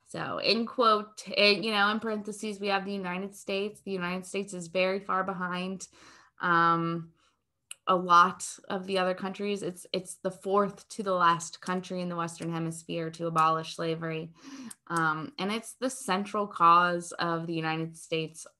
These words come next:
only civil war. The, you, you can, um, I, I invite any of you who would like to challenge me on that fact, um, to do so. It's not something,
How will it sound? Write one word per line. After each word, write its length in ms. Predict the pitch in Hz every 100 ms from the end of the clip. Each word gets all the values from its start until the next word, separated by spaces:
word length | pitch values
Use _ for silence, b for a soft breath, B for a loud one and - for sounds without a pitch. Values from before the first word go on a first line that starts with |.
| _ 180
only 500 | 180 190 180 175 170
civil 480 | - 165 165 151
war. 360 | 147 - - - - -
The, 420 | 175 170 165 - B B B B 185
you, 280 | 185 196 -
you 240 | 196 202
can, 460 | 196 214 196 185 -
um, 440 | 175 175 170 165 - -
I, 580 | 180 175 175 175 175 -
I 140 | 175 180
invite 480 | 180 175 226 240 -
any 300 | 202 208 202
of 140 | 190
you 280 | 185 151 - -
who 160 | 185 175
would 200 | 170 165
like 480 | 156 165 165 - -
to 120 | 170
challenge 640 | - 156 156 156 156 160
me 360 | 175 147 143 - -
on 220 | 175 170
that 200 | 160 -
fact, 520 | - 160 160 160 - - B B B B
um, 440 | 175 160 156 160 165
to 100 | 180
do 320 | 165 170 175
so. 400 | 170 175 170 170
It's 240 | 165 165 165
not 280 | 156 -
something, 640 | - 165 165 160 160 160